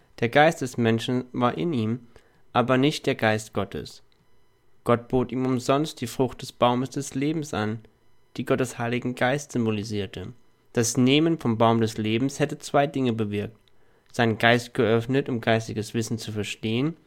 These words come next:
und zweitens ihm die Gabe des Heiligen Geistes Gottes verliehen, die zum ewigen Leben führt. Aber als Gott ihm das Reich Gottes erklärte, glaubte Adam nicht,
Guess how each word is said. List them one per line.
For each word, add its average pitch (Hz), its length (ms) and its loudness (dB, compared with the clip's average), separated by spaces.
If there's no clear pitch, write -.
und 117 140 -2
zweitens 113 600 0
ihm 143 120 4
die 143 140 2
Gabe 110 340 6
des 120 180 -2
Heiligen 127 380 2
Geistes 147 480 0
Gottes 170 280 -2
verliehen, 104 560 -4
die 135 60 -14
zum 139 260 2
ewigen 131 460 0
Leben 110 380 2
führt. 101 440 -6
Aber 120 200 4
als 120 240 4
Gott 131 240 4
ihm 131 120 0
das 113 280 0
Reich 104 260 0
Gottes 113 240 -4
erklärte, 110 540 -4
glaubte 107 500 -2
Adam 117 300 0
nicht, 143 320 -2